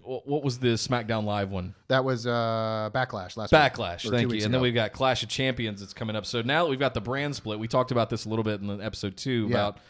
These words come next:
Speaker 1: uh, how we did the brand split, and now they're gonna have these unique pay-per-views for each of the, the different shows. The first one for, for Raw is coming up, and it's gonna be Clash of Champions. So it'll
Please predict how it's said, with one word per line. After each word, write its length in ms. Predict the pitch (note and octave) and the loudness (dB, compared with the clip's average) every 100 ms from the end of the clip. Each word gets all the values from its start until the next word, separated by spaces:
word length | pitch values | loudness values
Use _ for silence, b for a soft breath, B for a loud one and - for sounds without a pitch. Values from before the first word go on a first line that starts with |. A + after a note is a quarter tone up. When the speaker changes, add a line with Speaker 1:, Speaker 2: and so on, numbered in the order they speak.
| b b | b b
Speaker 1:
uh, 180 | - A2 | -2 0
how 140 | A2 B2 | 4 4
we 80 | |
did 140 | A#2+ A#2 | 4 0
the 80 | G#2 | 0
brand 280 | A#2 A#2 | 0 0
split, 380 | A2+ - A#2 G#2+ | -2 -2 0 0
and 180 | G#2 G2+ b b | -2 -6 b b
now 200 | A#2 A#2+ | 0 2
they're 180 | A#2+ A#2 | 4 2
gonna 180 | A2+ A#2+ | 2 0
have 140 | A#2+ | 2
these 180 | A#2 G#2 | 0 -2
unique 320 | G#2+ A#2 C3 - | -2 -2 -2 -2
pay-per-views 600 | C3 B2 A2+ G#2 G#2 F#2+ | -2 -2 -4 -4 -4 -4
for 160 | - | -8
each 220 | A#2 A#2 A#2+ | -6 -4 -2
of 120 | G2+ | -2
the, 280 | G#2 G2 G2 | 0 0 -2
the 120 | G2+ | -4
different 280 | G#2+ A2 G2+ | -6 -6 -8
shows. 400 | - C3 A2+ G2 b b b | 0 2 2 -2 b b b
The 120 | A#2+ | 0
first 300 | C3 D3 - | 4 2 4
one 220 | C#3 B2 | 2 2
for, 540 | A2 - A#2+ A2+ A2 G#2+ _ | 0 0 4 4 4 0 _
for 160 | - A2 | -4 2
Raw 220 | C3 E3+ | 4 4
is 100 | B2 | 4
coming 240 | - G#2+ | 0 -2
up, 120 | G#2 G2+ | 0 -2
and 80 | |
it's 120 | G2+ - | -4 -2
gonna 80 | G2 | -4
be 80 | |
Clash 300 | F#2 G2+ F#2+ | -2 -2 -2
of 40 | - | -6
Champions. 360 | - G#2+ F#2 - | -8 -6 -6 -6
So 100 | |
it'll 100 | G#2 | -8